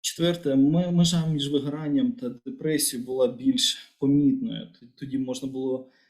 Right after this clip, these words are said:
даже в літературі науковій, а, це, це, це спостерігати, що не всі визнавали даже вигорання, тому що багато хто, а, вважав, що це є насправді формою депресії. Зараз межа між вигоранням та депресією стає,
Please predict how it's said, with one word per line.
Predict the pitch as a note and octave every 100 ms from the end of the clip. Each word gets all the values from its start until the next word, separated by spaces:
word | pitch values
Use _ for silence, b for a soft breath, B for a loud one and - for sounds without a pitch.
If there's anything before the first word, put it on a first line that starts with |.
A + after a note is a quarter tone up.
| b
даже | C3 C3+ C3 B2 B2 -
в | - C3 B2 C3+
літературі | C3+ - C#3+ - D#3 C#3
науковій, | B2+ C3+ - D#3 C3 A#2 A2+ A#2 -
а, | B2 A#2+ A#2 A#2 - _ -
це, | - C#3
це, | C3 - C3 - - -
це | C#3 B2+ B2 - - - -
спостерігати, | - _ C#3+ C#3 D3 C#3+ C#3+ B2+
що | B2 B2+
не | B2+
всі | B2+ -
визнавали | C3 C3+ D3 D3+ C3
даже | A2+ A#2+ C3
вигорання, | C3 C#3+ C#3+ A#2+ A2+
тому | B2+ A#2+
що | - -
багато | C3+ B2+ A#2+ A#2+
хто, | - B2 A#2 b b b b
а, | B2 A#2
вважав, | A#2 B2+ C3 B2+ A#2+
що | - B2+
це | - C3
є | A#2+ A#2+ C3 A#2
насправді | A#2+ A2+ - B2 A2+ A#2 A#2 A2+ -
формою | B2+ A#2 A#2 A#2
депресії. | C3+ D3+ C#3+ B2 - A#2 - - _ _ -
Зараз | C3+ D3 C#3 -
межа | C#3 C#3+ C3+
між | C3 C3 B2+
вигоранням | - C3 B2+ C3 B2
та | - B2+
депресією | C3 C3+ C3+ B2+ - A#2+
стає, | - B2 A#2 B2 A#2 A2+